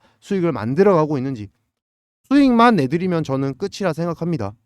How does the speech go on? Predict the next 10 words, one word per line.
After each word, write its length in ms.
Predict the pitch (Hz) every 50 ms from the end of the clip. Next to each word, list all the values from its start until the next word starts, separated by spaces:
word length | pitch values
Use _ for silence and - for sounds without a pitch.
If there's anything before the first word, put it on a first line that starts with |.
| _ _ _ _ _ -
어, 140 | 110 110 117
여러분들이 600 | 143 180 196 170 180 175 160 151 151 180 208 208
주식하는 560 | - - 165 170 185 - 170 165 156 143 120
이유는 360 | 107 110 127 135 131 123 113 104 _ _ _ _ -
결국 320 | - 127 135 135 147 -
수익 220 | - - 214 202
내기 300 | 185 147 117 110 139 123
위해서 200 | 110 104 104 123
하는 140 | 127 147 165 151
거잖아요. 260 | 123 98 101 95